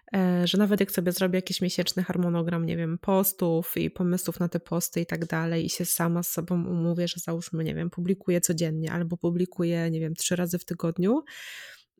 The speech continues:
e, to po pewnym czasie przychodził mi taki wkurz, że, że po prostu, że ja tak nie chcę, nie? Ja nie chcę na przykład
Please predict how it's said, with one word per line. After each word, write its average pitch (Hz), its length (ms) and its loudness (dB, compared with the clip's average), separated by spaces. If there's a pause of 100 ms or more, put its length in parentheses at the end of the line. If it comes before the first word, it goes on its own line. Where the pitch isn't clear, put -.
(100)
e, 180 220 4
to 190 120 0
po 214 100 0
pewnym 220 320 6
czasie 214 260 2
przychodził 202 480 2
mi 202 100 6
taki 202 220 -2
wkurz, 165 400 2
że, 170 300 -4
że 180 420 2
po 185 80 -8
prostu, - 380 -4 (800)
że 190 120 -2
ja 240 120 2
tak - 240 -8
nie 339 120 8
chcę, - 260 0
nie? 180 100 2
Ja 196 80 4
nie 226 100 4
chcę - 180 -2
na 175 40 2
przykład 175 240 -2